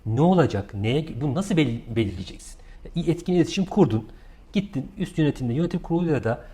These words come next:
beklentileri plana dahil etme nedenini hepsini anladın. Ama bunu anlamak için bir şey yapman lazım. Ne, ne yapman lazım? Kitap diyor ki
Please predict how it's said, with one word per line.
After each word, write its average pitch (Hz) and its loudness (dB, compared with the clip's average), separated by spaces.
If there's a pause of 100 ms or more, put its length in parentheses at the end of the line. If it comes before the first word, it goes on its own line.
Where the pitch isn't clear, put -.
(260)
beklentileri 151 0 (520)
plana 156 6
dahil 147 8
etme 156 4
nedenini 135 2 (320)
hepsini 190 -2 (220)
anladın. 151 4 (200)
Ama 202 2
bunu 170 -2
anlamak 185 2
için 156 0
bir - -2
şey 240 4
yapman 135 4
lazım. 98 -2
Ne, 165 -2
ne 175 2
yapman 143 4
lazım? 110 0 (380)
Kitap - -4
diyor 240 -2
ki 156 0